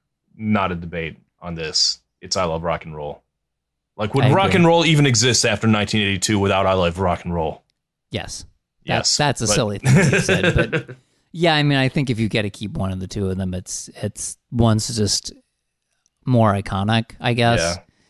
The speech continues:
Speaker 2: Even though I think it gets kind of played out and I can't listen to it over and over again with get-, without getting real tired.
Speaker 1: I mean,
Speaker 2: Um,
Speaker 1: that's, that's, like I said, that's true for both of them for me, but, like, I Love Rock and Roll is, it's a,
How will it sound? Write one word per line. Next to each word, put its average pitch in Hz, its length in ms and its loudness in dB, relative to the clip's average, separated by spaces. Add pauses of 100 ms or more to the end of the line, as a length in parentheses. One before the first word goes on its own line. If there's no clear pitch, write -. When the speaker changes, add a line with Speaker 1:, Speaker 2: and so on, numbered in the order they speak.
(220)
Speaker 2:
Even 117 240 2
though 104 120 4
I 101 120 4
think 107 160 -2
it 107 80 -2
gets 101 240 -6
kind 101 160 -4
of 92 100 -6
played 98 240 0
out 101 200 0
and 95 60 -6
I 95 100 -6
can't 95 260 -8
listen 95 260 -10
to 101 180 -2
it 98 80 0
over 98 200 0
and 98 80 0
over 101 200 0
again 101 220 0
with 95 140 -6
get-, 98 220 -6 (200)
without 101 300 -8
getting 101 220 -6
real 98 200 -2
tired. 101 460 -2 (580)
Speaker 1:
I 107 140 -4
mean, 113 80 2
Speaker 2:
Um, 110 60 2
Speaker 1:
that's, 107 240 0
that's, - 360 -2 (280)
like 110 120 -2
I 101 60 0
said, 95 180 -2
that's 95 180 -2
true 101 200 -4
for - 100 -14
both 87 280 -6
of 85 60 -10
them 82 120 -12
for 80 240 -12
me, 73 160 -12
but, 76 300 -16
like, 78 280 -16
I 95 140 -4
Love 87 180 -2
Rock 85 220 -4
and 85 100 -16
Roll 78 220 -10
is, - 280 -4 (560)
it's 92 280 -8
a, 78 240 -6